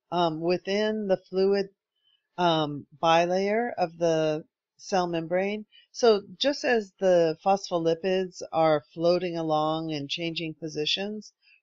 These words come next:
proteins actually can change position as well.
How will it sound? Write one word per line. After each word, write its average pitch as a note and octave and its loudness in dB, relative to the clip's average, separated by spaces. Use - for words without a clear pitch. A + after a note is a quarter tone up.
proteins D4 0
actually F3+ -4
can E3 -8
change E3 -4
position D#3 -2
as D#3 -6
well. A3 -2